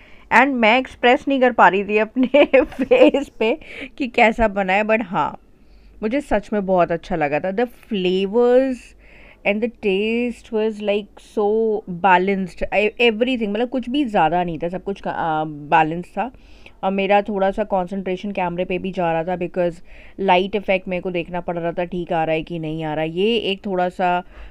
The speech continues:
अ, vlogging के साथ <laughs> problem रहती है कि आपका आधा ध्यान camera पे ही रहता है यार, कि ठीक से, अ, record हो भी रहा है कि नहीं हो रहा है। कई बार तो ऐसा होता है, मैं record करती हूँ, बाद में पता चलता है कि भाई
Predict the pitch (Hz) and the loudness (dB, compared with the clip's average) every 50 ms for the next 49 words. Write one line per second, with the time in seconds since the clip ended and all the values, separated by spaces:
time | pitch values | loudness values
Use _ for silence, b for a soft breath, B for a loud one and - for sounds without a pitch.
0 | B B - 165 160 156 156 160 175 175 170 214 226 220 - - 220 233 254 - | B B -2 -2 0 0 0 0 0 0 0 0 -2 -4 -6 -4 0 0 2 4
1 | - 185 165 226 - - - - 208 180 165 165 180 190 185 190 190 175 170 - | 4 4 4 2 0 -2 0 4 4 4 4 2 -2 -2 -2 0 0 0 -2 -2
2 | - 190 185 - 190 180 170 175 - - - 185 180 - 151 156 170 180 180 180 | -4 -6 -4 -2 0 2 2 2 2 2 2 2 4 4 2 2 2 2 0 0
3 | 202 190 180 175 190 - 220 185 170 170 180 202 214 220 214 220 226 220 196 185 | 0 0 -2 -2 -2 0 2 2 2 2 0 -4 -2 0 0 -2 0 0 -2 -2
4 | 165 160 - 175 175 180 180 180 185 185 185 - 202 202 196 - B B B B | -2 -4 -4 -4 -2 -2 0 -2 -2 -2 -4 -6 -8 -8 -8 -10 B B B B
5 | B B B B B - 277 233 226 180 202 - 233 220 214 208 214 202 196 190 | B B B B B -2 0 0 0 -2 -2 2 2 2 2 2 0 0 2 2
6 | 196 190 208 - 233 240 262 302 269 220 226 247 226 269 277 269 262 254 254 233 | 2 2 0 2 4 6 6 6 8 8 8 8 8 6 6 8 8 8 8 6
7 | 254 277 233 - 196 208 190 185 196 214 220 220 226 202 220 226 226 247 254 220 | 4 0 0 0 0 2 2 4 2 4 4 2 4 4 4 2 2 4 4 4
8 | 208 214 - 233 202 208 226 247 294 294 254 - 233 233 233 220 254 233 214 202 | 4 2 2 -2 0 0 0 0 0 -2 0 2 4 4 4 4 2 2 2 2
9 | 214 240 240 233 220 214 233 220 226 214 214 220 214 247 202 202 202 214 220 214 | 0 0 2 4 4 4 2 0 -2 -2 -2 -2 -2 -2 0 0 2 0 0 0
10 | 233 240 233 226 208 214 220 226 - | -2 -2 0 0 0 0 -2 -6 -8